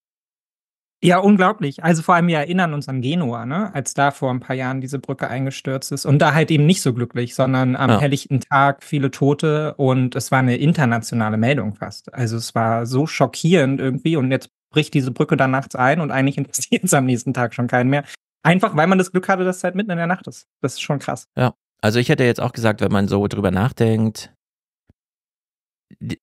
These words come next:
Speaker 2: wenn, wenn man sagt, in den nächsten vierundzwanzig Stunden bricht eine Brücke zusammen, würde man doch auf die paar Momente tippen, in denen gerade eine Straßenbahn drüber fährt und nicht nachts, wenn eigentlich nur das Eigengewicht und so drückt.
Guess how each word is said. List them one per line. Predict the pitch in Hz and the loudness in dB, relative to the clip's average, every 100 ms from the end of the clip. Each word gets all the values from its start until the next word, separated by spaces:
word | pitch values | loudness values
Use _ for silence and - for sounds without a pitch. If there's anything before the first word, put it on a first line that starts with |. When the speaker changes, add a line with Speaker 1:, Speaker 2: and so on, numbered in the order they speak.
| - | -8
Speaker 2:
wenn, | 101 117 135 120 | 0 2 2 2
wenn | 120 | 2
man | 131 123 | 2 2
sagt, | 117 117 - | 2 0 0
in | |
den | 117 | 0
nächsten | 131 - 117 | 2 0 0
vierundzwanzig | 127 123 110 110 | 0 2 0 -2
Stunden | 110 123 127 | -2 -2 0
bricht | 107 110 110 | 0 0 0
eine | |
Brücke | 104 113 135 | 0 0 0
zusammen, | 120 110 110 | 0 0 2
würde | 101 104 | 2 2
man | 104 104 | 2 2
doch | 101 - | 0 0
auf | 104 107 | -2 0
die | 117 117 | 0 -2
paar | - 113 131 | 0 0 2
Momente | 117 107 113 - | 2 2 2 0
tippen, | - 127 - | -2 -2 0
in | 104 | 2
denen | 107 107 | 2 0
gerade | 104 | -2
eine | 101 | -2
Straßenbahn | - 101 101 95 | -2 -2 0 -2
drüber | - 110 98 | 0 0 0
fährt | - 98 - | 0 -4 0
und | 101 104 | 2 2
nicht | 101 | 2
nachts, | 95 - - | 0 -2 -4
wenn | 85 | -2
eigentlich | 71 95 92 - | 0 0 -2 -2
nur | 76 101 | 0 2
das | 92 | 2
Eigengewicht | - 104 98 65 - - | 0 0 -2 -4 -6 -8
und | |
so | - 73 | -6 -6
drückt. | - - | -6 -8